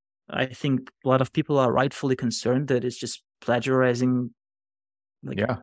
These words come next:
Speaker 1: some artist's art, and th-, there probably will be some lawsuits or some,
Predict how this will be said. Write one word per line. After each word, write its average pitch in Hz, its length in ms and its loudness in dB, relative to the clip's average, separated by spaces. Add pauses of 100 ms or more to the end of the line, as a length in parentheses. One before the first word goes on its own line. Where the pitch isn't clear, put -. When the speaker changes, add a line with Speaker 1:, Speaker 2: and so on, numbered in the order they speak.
(220)
Speaker 1:
some 131 240 0
artist's 131 460 0
art, 139 400 2
and 123 640 -2
th-, - 160 -8
there 196 160 4
probably 196 580 4
will 127 300 6
be 127 240 2
some 110 420 -4 (300)
lawsuits 127 680 0
or 110 120 -2
some, 123 480 -2